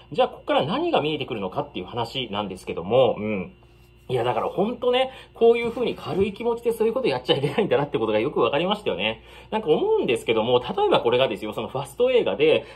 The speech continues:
そのチームの中心人物で数千万円の利益を上げていた男だとしたら、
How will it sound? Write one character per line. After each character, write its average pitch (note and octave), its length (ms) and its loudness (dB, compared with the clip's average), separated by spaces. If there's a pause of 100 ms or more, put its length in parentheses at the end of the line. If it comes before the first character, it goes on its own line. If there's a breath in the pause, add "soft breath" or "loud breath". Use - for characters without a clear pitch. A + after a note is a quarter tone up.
そ - 140 -2
の A#2 180 2
チ - 140 -8
ー A#3 100 -2
ム D3 60 0
の G#2+ 100 -2
中 D#3 180 -4
心 D#3 220 -6
人 D3+ 180 -6
物 G2 200 -10
で A2+ 160 2
数 C#4 260 -8
千 C#4 240 -4
万 C#4 160 2
円 G3+ 60 0
の A2+ 80 -2
利 E3 140 2
益 C3+ 180 0
を F#2 40 0
上 F#2 120 -2
げ C3+ 100 -8
て D#3 100 -2
い D3+ 60 -4
た D3 80 0
男 C#3 260 -2
だ B2 100 2
と F#2+ 120 -6
し - 80 -14
た D#3 80 -4
ら、 F#3+ 240 2